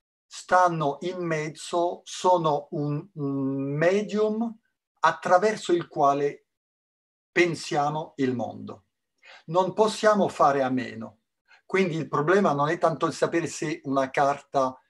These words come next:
è vera o falsa, secondo me non ha senso. Può essere più o meno precisa, può, come vedremo dopo, eh, rivelare in qualche modo dell'invisibilità, però le mappe stanno lì.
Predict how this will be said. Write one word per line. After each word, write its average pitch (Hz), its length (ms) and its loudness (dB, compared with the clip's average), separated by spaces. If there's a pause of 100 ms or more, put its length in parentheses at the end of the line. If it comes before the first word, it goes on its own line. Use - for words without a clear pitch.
(120)
è 127 160 -2
vera 147 400 4
o 117 60 -4
falsa, 117 800 -4
secondo 127 440 -6
me 160 280 -4
non 127 200 -4
ha 135 80 -2
senso. 113 600 -12 (600)
Può 135 140 0
essere 143 600 0 (120)
più - 160 -4
o 135 40 2
meno 135 200 -2
precisa, 131 880 -4 (360)
può, 147 320 4
come 131 240 -2
vedremo 127 480 0
dopo, 127 520 -2 (440)
eh, 120 320 -8
rivelare 147 760 2
in 123 260 -6
qualche 131 320 0
modo 131 540 2 (100)
dell'invisibilità, 131 1300 0 (800)
però 160 360 2
le 196 120 2
mappe 170 640 0
stanno 147 520 2
lì. 104 220 -8